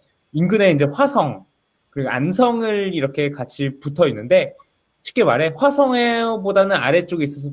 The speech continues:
화성의 동생, 그리고 안성의 약간의 형 봐주시면 될 것 같아요. 그래서 평택에 대해 일단 되게, 어, 생소하실 것 같아서 제가 평택에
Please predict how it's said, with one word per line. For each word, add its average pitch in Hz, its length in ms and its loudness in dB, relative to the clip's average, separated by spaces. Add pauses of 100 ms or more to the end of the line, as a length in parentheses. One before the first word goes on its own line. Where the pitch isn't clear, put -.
화성의 240 420 0
동생, 143 500 0 (320)
그리고 156 220 -4
안성의 247 680 2
약간의 160 480 -2
형 175 360 -2 (180)
봐주시면 127 360 -6
될 98 120 -20
것 117 100 -12
같아요. 98 400 -12 (580)
그래서 143 440 2 (640)
평택에 294 460 4
대해 233 140 8
일단 180 640 4
되게, 160 440 2 (180)
어, 139 280 -6
생소하실 262 500 0
것 160 80 -2
같아서 147 600 0
제가 135 220 -6
평택에 254 580 0